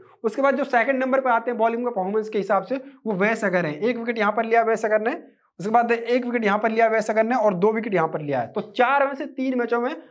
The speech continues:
वैस अगर को विकेट मिला है। अब उसके बाद नंबर आता है आपके राशिद का। राशिद आपको यहाँ पर नहीं दिख रहे, राशिद आपको यहाँ पर नहीं दिख रहे, राशिद यहाँ पर आपको दो विकेट लेते हुए दिख रहे हैं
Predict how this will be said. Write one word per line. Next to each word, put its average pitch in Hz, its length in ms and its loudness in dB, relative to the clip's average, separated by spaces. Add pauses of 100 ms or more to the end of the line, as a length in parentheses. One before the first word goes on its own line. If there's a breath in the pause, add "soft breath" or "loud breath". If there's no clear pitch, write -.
(160 loud breath)
वैस 240 260 2
अगर 220 200 0
को 240 160 2
विकेट 190 280 2
मिला 151 220 2
है। 143 100 0
अब 190 180 -2
उसके 233 280 -2
बाद 294 220 2
नंबर 262 260 2
आता 233 200 0
है 226 60 4
आपके 226 240 -2
राशिद 196 320 -2
का। 147 160 -2 (800)
राशिद 233 380 0
आपको 262 260 0
यहाँ 247 180 2
पर 269 160 2
नहीं 262 120 -4
दिख 254 160 -4
रहे, 262 140 4
राशिद 233 300 -2
आपको 254 200 -2
यहाँ 208 160 0
पर 240 120 0
नहीं 233 140 -2
दिख 233 120 -2
रहे, 240 140 4
राशिद 190 360 2
यहाँ 214 140 0
पर 226 100 2
आपको 214 240 0
दो 190 140 -4
विकेट 202 220 -4
लेते 202 180 -2
हुए 202 100 -2
दिख 190 120 -4
रहे 196 120 0
हैं 247 100 -8